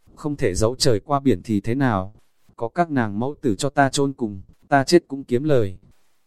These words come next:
Bắc Minh Tinh điện ảnh nguyệt nói thành công chạm đến Lãnh Mộ Hàn giận điểm, hắn nhất nghe không được chính là người khác nói linh thứ chết, giận cực phản cười. "Ha ha, phải không? Như vậy, ngươi liền đi tìm chết đi."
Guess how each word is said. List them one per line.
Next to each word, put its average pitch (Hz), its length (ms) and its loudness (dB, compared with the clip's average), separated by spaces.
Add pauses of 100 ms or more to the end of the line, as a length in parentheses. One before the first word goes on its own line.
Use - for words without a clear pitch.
(460)
Bắc 175 180 0
Minh 147 220 2
Tinh 147 260 0
điện 117 180 0
ảnh 98 220 -6
nguyệt 107 180 2
nói 113 200 -4
thành 110 200 -4
công 143 200 -4
chạm 113 240 -2
đến 113 180 -2
Lãnh 135 260 -2
Mộ 120 120 -6
Hàn 104 260 0
giận 110 220 -2
điểm, 110 160 4 (340)
hắn 117 220 -4
nhất 185 160 0
nghe 156 220 2
không 147 220 -6
được 117 160 -2
chính 131 240 -4
là 117 100 0
người 104 220 0
khác 165 260 0
nói 123 200 -2
linh 147 220 2
thứ 113 180 0
chết, 117 220 6 (280)
giận 117 240 -2
cực 107 160 -8
phản 95 260 -2
cười. 95 360 -2 (720)
"Ha 139 220 0
ha, 131 380 2 (460)
phải 98 180 0
không? 143 340 -4 (440)
Như 160 160 8
vậy, 139 220 4 (240)
ngươi 139 240 6
liền 110 260 2
đi 143 120 4
tìm 107 240 0
chết 165 240 2
đi." 147 280 -2